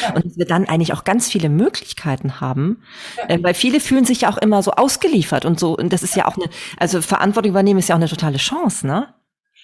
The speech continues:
Speaker 1: Ja, ja, genau. Also das ist, ist auch so negativ besetzt. „Übernimm doch mal Verantwortung.“
Speaker 2: <laughs>
Speaker 1: Anstatt zu sagen, „Hey, ja, ich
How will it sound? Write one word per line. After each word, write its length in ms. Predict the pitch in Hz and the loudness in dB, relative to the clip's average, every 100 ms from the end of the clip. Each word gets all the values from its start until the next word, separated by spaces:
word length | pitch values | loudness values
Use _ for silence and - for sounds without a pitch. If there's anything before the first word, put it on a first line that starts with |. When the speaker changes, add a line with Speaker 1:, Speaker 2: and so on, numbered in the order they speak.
| _ | _
Speaker 1:
Ja, 360 | 220 294 330 330 - _ - | 0 2 2 2 -6 _ 0
ja, 180 | 220 294 | 2 4
genau. 240 | 294 254 | 4 4
Also 340 | - 220 240 | 2 2 4
das 180 | 254 262 | 4 2
ist, 180 | 285 240 | -2 -6
ist 340 | - - - - | -4 -4 0 0
auch 180 | 285 - | 0 -2
so 140 | 240 | -4
negativ 600 | 220 269 349 349 277 - | -2 0 -2 -2 -8 -8
besetzt. 680 | 208 202 254 311 - - - _ | -8 -4 -4 -4 -12 -18 -20 _
„Übernimm 360 | 190 208 226 226 | 0 2 2 2
doch 120 | 226 | 0
mal 160 | 220 208 | -4 -2
Verantwortung.“ 760 | 190 190 240 277 269 311 330 339 | -2 -2 -2 -2 0 0 0 -2
Speaker 2:
<laughs> 800 | - 262 - - - _ _ - | -6 -6 -6 -6 -8 _ _ 0
Speaker 1:
Anstatt 320 | 254 254 247 | 2 2 2
zu 80 | 262 | 2
sagen, 200 | 240 254 | 2 2
„Hey, 260 | 320 320 | 2 2
ja, 200 | 320 330 311 | 4 2 2
ich 120 | 277 | -2